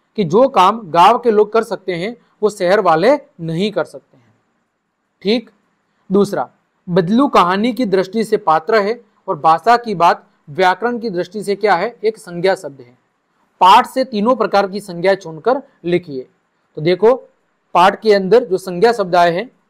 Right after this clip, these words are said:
सबसे पहले बात करते हैं व्यक्तिवाचक संज्ञा की, जिसमें बदलू, नीम,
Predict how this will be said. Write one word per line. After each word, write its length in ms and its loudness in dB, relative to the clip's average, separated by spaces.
सबसे 220 -2
पहले 200 2
बात 220 0
करते 220 -4
हैं 160 -6
व्यक्तिवाचक 520 -2
संज्ञा 360 0
की, 220 -8
जिसमें 340 -2
बदलू, 440 -2
नीम, 460 0